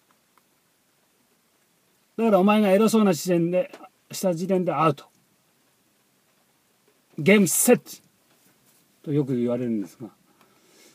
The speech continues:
すべての接している人から学べる。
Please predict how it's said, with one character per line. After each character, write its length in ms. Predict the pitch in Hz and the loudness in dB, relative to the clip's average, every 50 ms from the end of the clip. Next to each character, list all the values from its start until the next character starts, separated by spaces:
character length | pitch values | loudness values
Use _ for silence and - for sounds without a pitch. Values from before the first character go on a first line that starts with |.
| _ | _
す 300 | - - - - 254 262 240 | -10 -6 -4 -2 0 4 6
べ 160 | 262 240 214 | 6 6 6
て 140 | 208 196 196 | 6 2 2
の 160 | 202 208 208 | 4 2 2
接 180 | - - 185 175 | 0 -2 -4 -4
し 200 | - - - - | -4 -8 -14 -10
て 160 | - 208 190 | -4 -2 -2
い 40 | 185 | -2
る 100 | 180 165 | -2 -4
人 220 | 147 - 175 160 | -6 -8 -10 -8
か 100 | 175 170 | -4 -4
ら 180 | 190 202 - - _ - 147 | -4 -4 -4 -6 _ -8 -4
学 240 | 135 139 147 156 143 | -2 0 0 0 0
べ 100 | 143 117 | 0 -2
る。 100 | 110 | -4